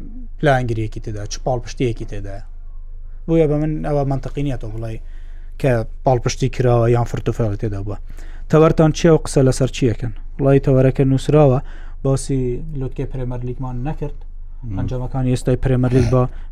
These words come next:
Speaker 1: بە خێرایی هەندێکیان ئاماژە پێ بکەم، ئەوەی کە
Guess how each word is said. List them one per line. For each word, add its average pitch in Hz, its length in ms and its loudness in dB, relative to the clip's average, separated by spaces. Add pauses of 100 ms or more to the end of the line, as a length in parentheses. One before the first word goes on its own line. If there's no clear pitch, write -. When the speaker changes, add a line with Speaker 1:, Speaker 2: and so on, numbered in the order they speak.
Speaker 1:
بە 123 160 6
خێرایی 123 460 4
هەندێکیان 120 420 2 (680)
ئاماژە 127 380 6
پێ 170 160 8
بکەم، 139 220 4
ئەوەی 123 240 4
کە 127 100 4